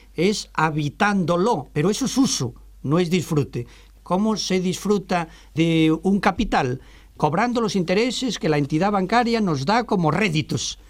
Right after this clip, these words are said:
Entonces, ¿cómo se disfruta en cambio del dinero? Gastándolo. Pero el gasto es uso, y uso tendi, derecho de uso, no de disfrute.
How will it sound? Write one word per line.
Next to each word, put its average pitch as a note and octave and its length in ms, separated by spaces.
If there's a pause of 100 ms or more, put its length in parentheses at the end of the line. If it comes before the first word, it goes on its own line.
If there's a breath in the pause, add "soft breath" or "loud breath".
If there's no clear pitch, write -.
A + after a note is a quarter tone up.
(320 soft breath)
Entonces, C3 380
¿cómo A3+ 200
se A3+ 120
disfruta G#3+ 380
en G3 80
cambio G#3+ 240
del G#3 140
dinero? F3+ 280
Gastándolo. C3+ 640 (220 loud breath)
Pero D3 260 (180)
el D#3 140
gasto A3+ 320
es B3+ 140
uso, G#3 420 (280)
y D#3 120
uso A3+ 220
tendi, D3+ 440
derecho E3 420
de E3+ 120
uso, G3 500
no E3 240
de A3 120
disfrute. D#3 500